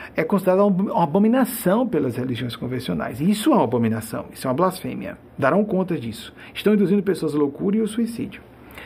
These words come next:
Não está em Jesus. Não está em Je-, pelo contrário, é uma insinuação contrária. Claramente, quando ele fala de um oficial romano que está com seu amado doente,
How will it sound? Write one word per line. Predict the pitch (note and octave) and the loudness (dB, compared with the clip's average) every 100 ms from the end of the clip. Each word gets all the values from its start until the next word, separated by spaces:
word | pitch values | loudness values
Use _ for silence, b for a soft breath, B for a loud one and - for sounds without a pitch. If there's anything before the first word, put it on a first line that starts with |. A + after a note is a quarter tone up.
| B | B
Não | C3 E3 | -2 0
está | - | 0
em | E3 | 2
Jesus. | G#3+ G#3+ - - - - | 2 0 -6 -18 -20 -16
Não | - | -12
está | - C3 | -8 -6
em | D#3 | -6
Je-, | B2 | -4
pelo | C#3 F#3 | 0 0
contrário, | F#3+ A#3 C3+ B2+ | 0 -2 -2 -4
é | |
uma | |
insinuação | D3 G3 F3 F3 | -6 -6 -6 -4
contrária. | A3 G#3+ A3 - - - B B B B B - | -4 -4 -6 -8 -12 -20 B B B B B -2
Claramente, | C3 G#3 G#3+ - - | 0 2 2 -2 -8
quando | - C3+ | -8 -4
ele | C3 | -4
fala | - C#3 D#3+ G3 - B B B B - | -4 -2 -2 -6 -14 B B B B -4
de | C#3 | -2
um | E3 | -2
oficial | - D3+ E3 D3 | -4 -4 -2 0
romano | D3+ E3+ C3+ C3 A3 - B B | 0 0 0 0 -2 -6 B B
que | - | -8
está | D3 - C#3+ | -4 -2 -2
com | E3+ | -2
seu | - G#3+ | 0 2
amado | F#3+ C3 D3+ D3 B2+ | 2 0 -2 -2 -4
doente, | A2+ C3 C3 - | -4 -6 -8 -12